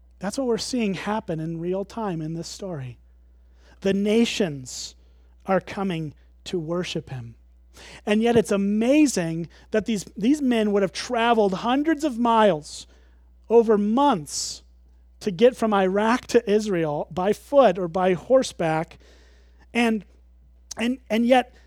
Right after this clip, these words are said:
no one in Israel is interested, seemingly,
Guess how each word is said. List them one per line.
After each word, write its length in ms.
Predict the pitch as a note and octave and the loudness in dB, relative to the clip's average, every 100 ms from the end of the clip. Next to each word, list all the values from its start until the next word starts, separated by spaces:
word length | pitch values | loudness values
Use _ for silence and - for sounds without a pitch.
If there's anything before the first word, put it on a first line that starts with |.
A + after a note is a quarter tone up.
| _ _ _ _ _ - | _ _ _ _ _ -6
no 440 | G3+ G#3 B3 D4 E4 | -2 2 4 6 8
one 260 | C4+ A3+ | 8 6
in 180 | A3+ A#3 | 4 4
Israel 500 | A#3+ B3 G#3 F#3+ F#3 - | 4 4 4 6 4 2
is 220 | G3+ - - | 0 0 2
interested, 960 | B3+ C#4 - G#3+ - E3 D#3+ E3+ G#3 - | 4 4 2 0 0 -4 -2 -4 -8 -16
seemingly, 840 | - A#3 A3 G3 D#3+ D3+ E3 G3 | -6 -2 -2 -2 -4 -2 -2 -4